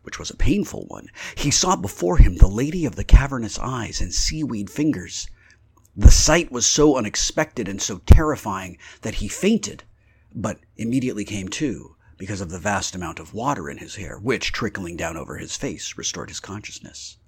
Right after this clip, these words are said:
Now it so happened that the master of Harrowby was a brave man, and while he was not particularly fond of interviewing ghosts, especially such quenching ghosts as the one before him,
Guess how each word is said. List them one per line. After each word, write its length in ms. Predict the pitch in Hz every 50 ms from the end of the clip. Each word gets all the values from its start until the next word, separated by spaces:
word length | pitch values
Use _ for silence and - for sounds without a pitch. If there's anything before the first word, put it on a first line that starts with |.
| _ _ _ _ _ _ _ _ _ _ _ _ _ _ _ _ _ _ _ _ _ - - 180 139 -
Now 200 | - 127 117 113
it 100 | 107 -
so 160 | - 127 107
happened 340 | 101 131 147 143 - 104 98
that 100 | 98 -
the 80 | 104
master 400 | 101 110 110 110 107 - 101 95
of 60 | 87 -
Harrowby 400 | - 135 143 127 104 87 95 92
was 140 | 98 101
a 40 | 120
brave 400 | 113 95 143 151 156 165 156 101
man, 460 | 95 92 80 - - - - 52 - - - - -
and 160 | - 90 101
while 200 | 104 110 110 110
he 120 | 104 107 107
was 140 | 101 92
not 200 | 104 110 104 95
particularly 580 | - 104 - 127 117 - 110 101 98 92 87 82
fond 400 | - - 175 175 147 113 98 85
of 100 | 87 82
interviewing 520 | 95 85 - 101 80 87 87 85 85 87
ghosts, 580 | 98 202 190 101 85 85 - - - - - -
especially 580 | - - - - - 95 - - 98 87 78 78
such 320 | - - - 82 - -
quenching 540 | - - - 175 165 - - - 87 82 82
ghosts 420 | 73 78 78 78 73 - - - -
as 140 | 85 80
the 80 | - 82
one 180 | 76 80 78 73
before 380 | 73 76 - - 165 170 165
him, 240 | 131 104 92 95 98